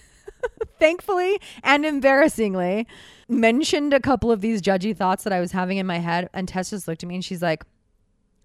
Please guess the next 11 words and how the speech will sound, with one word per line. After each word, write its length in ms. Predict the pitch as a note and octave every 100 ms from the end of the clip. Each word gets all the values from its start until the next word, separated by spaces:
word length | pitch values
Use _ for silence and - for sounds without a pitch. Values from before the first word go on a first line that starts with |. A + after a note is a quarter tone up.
| -
"These 160 | B3
people 280 | - C#4+ C#4
are 120 | C#4+
literally 400 | F#3 D#3+ F3+ G3
the 80 | G3
most 180 | F#3+ D#3+
successful 460 | F3+ - E3+ - E3+
people 280 | E3+ D#3+
in 100 | E3
their 140 | D3+ C#3
fields. 480 | - D3 D#3 F3